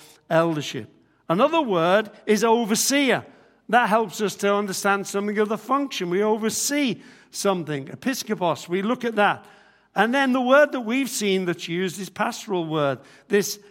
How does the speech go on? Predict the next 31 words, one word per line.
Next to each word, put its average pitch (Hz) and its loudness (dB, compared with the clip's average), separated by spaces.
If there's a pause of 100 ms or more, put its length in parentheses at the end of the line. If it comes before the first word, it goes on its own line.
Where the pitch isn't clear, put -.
shepherd, 208 -2 (460)
this 185 0
functioning 185 -2
word 151 0
of 147 -8
caring 190 -2 (240)
for 175 -6
the 170 0
flock, 185 -2 (200)
being 190 2
amongst 196 -2
the 165 -6
flock, 151 -2
leading 196 -2
them 185 0 (280)
to 185 -6
good 165 0
pasture, 180 -4
protecting 175 -4
them 160 0 (400)
and 175 0 (340)
guarding 170 2
them. 120 -4 (680)
And 185 4
in 226 2
the 247 0
New 277 2
Testament, 196 0
elders 202 2
were 185 0
appointed 185 0